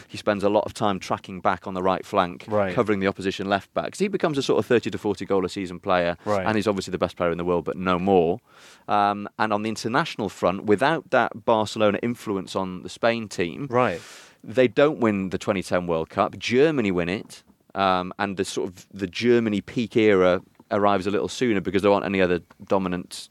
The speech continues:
Speaker 1: uh, international teams at that time.
Speaker 2: Okay. Wow, that's, that's extraordinary, isn't it? Um, Ashley Cole, does he stay then, or does he still move to Chelsea?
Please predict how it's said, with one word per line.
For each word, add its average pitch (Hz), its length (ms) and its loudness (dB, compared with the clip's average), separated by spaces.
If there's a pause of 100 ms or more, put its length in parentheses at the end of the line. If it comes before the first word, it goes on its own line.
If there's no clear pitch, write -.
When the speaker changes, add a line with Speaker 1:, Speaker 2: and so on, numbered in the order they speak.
(120)
Speaker 1:
uh, 87 240 2
international 92 420 -4
teams 85 320 -4
at - 160 -2
that 85 160 -6
time. 82 420 -2
Speaker 2:
Okay. 107 440 -2 (360)
Wow, 127 320 2
that's, - 640 -4 (100)
that's - 220 -8
extraordinary, 110 580 0
isn't 127 160 -8
it? 90 200 -4 (500)
Um, 120 260 0 (200)
Ashley 185 320 0
Cole, 135 340 2
does 113 160 -6
he 143 80 0
stay 208 380 2
then, 92 240 0
or 113 120 0
does 110 140 -6
he 123 80 -2
still 127 240 0
move 117 200 0
to - 100 -14
Chelsea? 104 480 -2